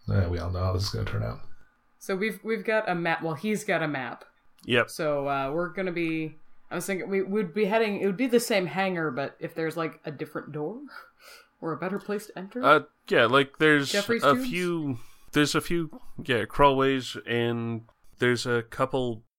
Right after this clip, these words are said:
Speaker 3: catwalks that you could go up to. There's a few actual, like, ready rooms next to the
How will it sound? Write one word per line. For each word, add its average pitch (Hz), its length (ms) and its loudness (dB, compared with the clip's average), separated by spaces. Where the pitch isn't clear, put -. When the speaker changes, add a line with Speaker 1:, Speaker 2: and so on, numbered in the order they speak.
Speaker 3:
catwalks 139 680 4
that 127 200 -2
you 127 80 0
could 123 200 -4
go 127 160 4
up 123 160 2
to. 131 220 -2
There's 117 320 0
a 110 140 4
few 160 340 0
actual, 127 440 2
like, 104 180 -4
ready 120 380 0
rooms 131 520 0
next 110 320 -6
to 120 120 -2
the 107 300 0